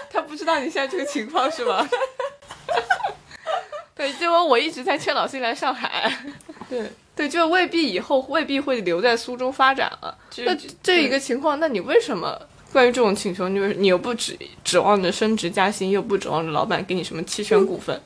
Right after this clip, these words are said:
Speaker 2: 但我感觉就是那种莫须有的责任感吧，就是你觉得这个事儿吧，还是得，可能就是从小到大那种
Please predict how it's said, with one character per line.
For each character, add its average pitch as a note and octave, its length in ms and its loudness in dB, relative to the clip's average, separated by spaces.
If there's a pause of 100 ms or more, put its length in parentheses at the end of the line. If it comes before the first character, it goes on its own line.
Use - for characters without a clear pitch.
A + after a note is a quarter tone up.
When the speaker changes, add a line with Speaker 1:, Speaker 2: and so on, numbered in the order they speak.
Speaker 2:
但 F#4+ 140 6
我 D4 140 6
感 D4+ 180 4
觉 A3+ 140 0
就 C4 100 -2
是 C#4+ 120 -2
那 C4+ 120 2
种 A#3+ 140 2
莫 C4 220 4
须 C4 180 -4
有 B3 140 2
的 G3+ 100 -2
责 G3+ 240 -2
任 A3+ 220 0
感 G3+ 240 -2
吧， G3+ 200 -6
就 C4 140 -4
是 C4+ 100 -2
你 A#3+ 160 2
觉 G#3 200 0
得 A3 140 0
这 C4+ 140 -4
个 A#3+ 120 -2
事 A#3 120 -6
儿 A#3+ 140 -2
吧， A3+ 180 0
还 A3+ 160 -4
是 A3 140 -6
得， G#3+ 180 -2 (360)
可 A3 160 2
能 G#3+ 200 4
就 A#3+ 80 -2
是 B3 80 -2
从 G#3+ 240 0
小 A3+ 200 0
到 G#3+ 180 0
大 A3+ 200 0
那 G#3+ 140 0
种 G#3 240 -4